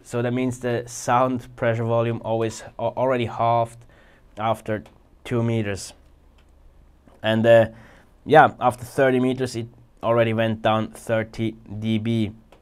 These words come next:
So, um, let's, let's assume we have the congregation, the audience, uh, sitting in this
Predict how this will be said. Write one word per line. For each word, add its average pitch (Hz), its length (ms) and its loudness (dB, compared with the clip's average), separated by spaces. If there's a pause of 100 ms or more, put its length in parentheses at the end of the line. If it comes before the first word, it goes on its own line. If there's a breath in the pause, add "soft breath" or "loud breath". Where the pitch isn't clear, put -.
(340)
So, 117 400 0 (300 loud breath)
um, 120 360 -2
let's, 156 420 0 (280)
let's 151 240 0
assume 147 400 2
we 139 80 0
have 120 460 -2
the 117 260 2
congregation, 120 720 -2
the 117 120 -2
audience, 123 580 0 (400 soft breath)
uh, 113 400 2
sitting 123 320 -4
in 117 100 0
this 113 400 -6